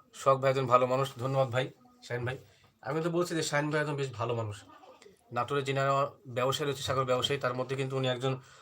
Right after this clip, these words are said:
বেশ ভালো মনের মানুষ। পাশাপাশি যে ওনার সঙ্গে যিনারা রয়েছেন, যেমন জাহিদ ভাই, আহ, আপনার ইলিয়াস ভাই, মোহাম্মদ ভাই, আহ, জিয়া ভাই, এরা কিন্তু বেশ ভালো মনের। পাশাপাশি আরও অনেকেই রয়েছেন, সবার নাম তো আসলে বলা, আহ,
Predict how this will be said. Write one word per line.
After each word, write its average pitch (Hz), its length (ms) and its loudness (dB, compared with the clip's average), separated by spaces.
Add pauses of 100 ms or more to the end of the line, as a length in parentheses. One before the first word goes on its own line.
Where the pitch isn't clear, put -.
(200)
বেশ 143 140 0
ভালো 135 240 4
মনের 131 220 4
মানুষ। 110 300 -4 (340)
পাশাপাশি 147 420 2
যে 139 160 -2
ওনার 139 180 -2
সঙ্গে 156 240 -2
যিনারা 147 260 2
রয়েছেন, 139 320 2 (420)
যেমন 127 220 -4
জাহিদ 131 300 2
ভাই, 131 300 4 (520)
আহ, 117 560 -6
আপনার 113 320 -4 (380)
ইলিয়াস 135 260 4
ভাই, 131 280 4 (1200)
মোহাম্মদ 135 480 4
ভাই, 127 260 4
আহ, - 1040 -14
জিয়া 131 260 4
ভাই, 127 240 2
এরা 156 260 -6
কিন্তু 160 160 -4
বেশ 165 220 -2 (280)
ভালো 143 180 2
মনের। 131 240 2
পাশাপাশি 160 440 -2 (220)
আরও 156 160 6
অনেকেই 208 280 6
রয়েছেন, 160 340 4 (400)
সবার 147 280 4
নাম 143 180 4
তো 143 80 4
আসলে 143 180 -2
বলা, 131 200 4
আহ, - 560 -6